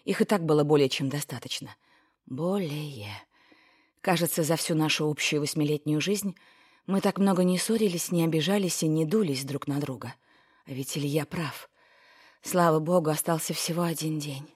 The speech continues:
Никогда я так не рвалась домой. И никогда мне так не хотелось остаться одной без него. Никогда. Она приняла душ, согрелась, надела тёплую пижаму и рухнула в постель. Уснула тут же.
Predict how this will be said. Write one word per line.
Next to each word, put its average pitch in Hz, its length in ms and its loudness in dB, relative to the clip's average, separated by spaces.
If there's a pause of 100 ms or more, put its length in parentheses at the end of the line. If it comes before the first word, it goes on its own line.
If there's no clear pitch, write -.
(500)
Никогда 180 420 4
я 190 60 4
так 185 200 0
не 175 120 4
рвалась 170 360 2
домой. 151 420 -4 (500)
И 165 80 -2
никогда 165 400 2
мне 170 160 2
так - 160 -4
не 160 80 2
хотелось 160 460 -4
остаться 151 460 -4
одной 156 260 -2
без 139 200 -6
него. 147 340 -6 (500)
Никогда. 156 680 -2 (960)
Она 156 260 -2
приняла 147 380 0
душ, 202 360 -6 (440)
согрелась, 175 600 -4
надела 156 320 2
тёплую 147 380 0
пижаму 226 480 -2 (440)
и 170 120 -4
рухнула 196 480 -2
в - 100 -14
постель. 123 640 -10 (640)
Уснула 208 560 -2
тут 120 260 -10
же. 104 240 -10